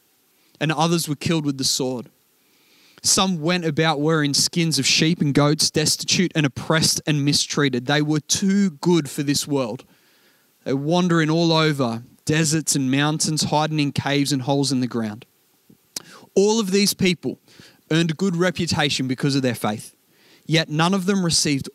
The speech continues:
all that God had promised, for God had something better in mind for us, so that they would not reach perfection without us. You know, today God has written you, He's written me, He's written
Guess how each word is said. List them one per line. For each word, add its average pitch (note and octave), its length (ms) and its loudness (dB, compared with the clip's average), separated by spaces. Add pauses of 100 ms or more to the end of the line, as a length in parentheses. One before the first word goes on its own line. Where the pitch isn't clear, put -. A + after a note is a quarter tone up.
(120)
all G3+ 300 2
that G#3+ 140 0
God G#3 220 0
had G3+ 140 -2
promised, G#3+ 520 -6 (380)
for - 140 -8
God E3 480 0
had D#3+ 540 -2
something F3 680 -2
better D#3 280 -2
in C#3+ 240 -6
mind C3 340 -4
for - 140 -14 (100)
us, - 480 -2 (1160)
so D#3 300 0
that D3 120 0
they D3+ 280 0
would E3+ 240 0
not D#3+ 220 0
reach D3+ 300 -2
perfection A#2 720 -6 (600)
without A#2 360 -2
us. - 340 -8 (1600)
You D#3+ 100 -2
know, E3 160 2
today D#3 380 -4
God F3 340 -2
has G#3 200 -2
written C#3 380 -4
you, C3+ 480 0 (460)
He's C3+ 200 -6
written C3+ 300 -4
me, C3+ 300 0
He's C3 240 -8
written B2+ 260 -2